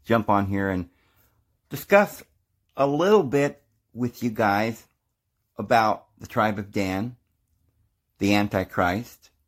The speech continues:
the tribe of Judah, um,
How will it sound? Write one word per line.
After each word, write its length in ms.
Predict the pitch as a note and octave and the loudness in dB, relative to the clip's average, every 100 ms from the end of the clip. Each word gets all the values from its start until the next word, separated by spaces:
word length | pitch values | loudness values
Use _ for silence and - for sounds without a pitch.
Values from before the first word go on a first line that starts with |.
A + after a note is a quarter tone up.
| _ _ _ _ _ | _ _ _ _ _
the 40 | - | -6
tribe 320 | G#2+ G2 G#2+ | 2 2 0
of 80 | G#2+ | -8
Judah, 520 | F#2 F#2+ E2+ F2 A#2+ - _ _ _ _ _ _ _ _ _ | -4 -4 -2 -6 -8 -16 _ _ _ _ _ _ _ _ _
um, 1000 | F#2+ F#2 F#2 F2+ E2+ E2+ E2 E2 D#2+ E2+ | -4 -2 -2 -2 -4 -6 -8 -10 -10 -14